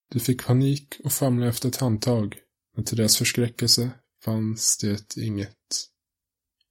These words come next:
Dörren gick inte att öppna inifrån. De letade runt i det lilla rum de var i, men det fanns inget annat än ett jordgolv.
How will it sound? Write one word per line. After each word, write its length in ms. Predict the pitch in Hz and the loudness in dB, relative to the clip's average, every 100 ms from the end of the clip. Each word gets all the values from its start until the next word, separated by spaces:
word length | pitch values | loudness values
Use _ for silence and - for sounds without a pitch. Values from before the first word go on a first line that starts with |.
| _ _ - | _ _ -4
Dörren 400 | 104 113 120 123 | 0 0 0 -2
gick 200 | 127 - | -2 -2
inte 340 | 135 117 - | -2 -2 -4
att 160 | 107 - | -6 -4
öppna 500 | 139 - - 117 117 - _ | -8 -8 -8 -6 -6 -10 _
inifrån. 640 | 123 110 104 113 123 131 _ _ _ _ _ _ _ _ _ _ _ _ _ _ _ _ _ _ _ _ _ _ _ _ _ _ _ _ _ _ _ _ _ _ _ _ - | -6 -6 -6 -6 -8 -10 _ _ _ _ _ _ _ _ _ _ _ _ _ _ _ _ _ _ _ _ _ _ _ _ _ _ _ _ _ _ _ _ _ _ _ _ -6
De 60 | 117 | 0
letade 420 | 120 117 127 120 | 0 2 2 2
runt 420 | 127 143 143 - | 2 2 -2 -6
i 40 | 143 | -2
det 160 | 131 | 0
lilla 320 | 131 127 123 | 2 2 2
rum 320 | 117 139 131 113 | 2 2 2 0
de 80 | |
var 300 | 110 120 117 | 2 2 2
i, 120 | 98 104 - _ _ | 0 -4 -14 _ _
men 100 | 113 | -4
det 60 | 107 | -2
fanns 300 | 120 120 131 | 2 2 2
inget 280 | 113 110 | 0 0
annat 500 | 113 101 101 - - - | 0 0 -4 -8 -14 -8
än 120 | 117 | -4
ett 160 | 107 - | -2 0
jordgolv. 520 | 110 98 110 113 107 | 0 0 -2 -4 -4